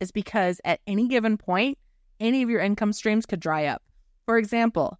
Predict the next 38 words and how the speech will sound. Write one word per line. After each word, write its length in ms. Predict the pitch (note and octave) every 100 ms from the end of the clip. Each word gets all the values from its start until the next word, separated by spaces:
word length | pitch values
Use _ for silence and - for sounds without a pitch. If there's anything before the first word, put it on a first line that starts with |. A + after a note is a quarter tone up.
| -
I 140 | -
think 240 | F#3 C#4 D4+
we 100 | C4+
all 140 | A#3+
remember 480 | G#3+ G#3 G#3+ F3 F3
what 140 | E3+
happened 420 | E3 F#3 F3+ E3
with 180 | E3+ E3+
the 60 | F3+
whole 260 | F#3+ G3
affiliate 400 | F3+ - G3 F#3
marketing 640 | F#3 F#3 F#3+ F3 E3 E3 E3
situation 840 | - F#3+ - F3 E3+ - F3 E3 - F#3+
during 280 | F#3 F#3
the 80 | F3
pandemic. 640 | - D#3+ E3+ D#3 C3+ - _ _ _ _ _ _ _
It 60 | A3
was 180 | A3+
really 220 | A#3+ F4+ C4
bad 300 | G#3+ G3 F#3+
what 140 | F#3
Amazon 480 | F#3 F#3 F3 E3+ E3
did, 340 | E3+ F3 C#4 - -
but 380 | F3 G#3 F3+ -
it 160 | F#3+ F3
happened, 500 | F#3 G#3+ - D3+ E3
and 160 | F#3
so 220 | F3+ E3 E3+
let's 220 | E3+ -
talk 200 | E3+ F3
about 240 | C3+ B2+
it. 140 | F#2 - _ _ _ _ _ _
Amazon 400 | A#3 B3 C4 C#4+
Associates 580 | B3+ G#3+ E3+ F#3 F3 -
was 120 | F3+
a 60 | E3
huge 440 | - A#3 B3 B3+ -
way 320 | E3+ E3+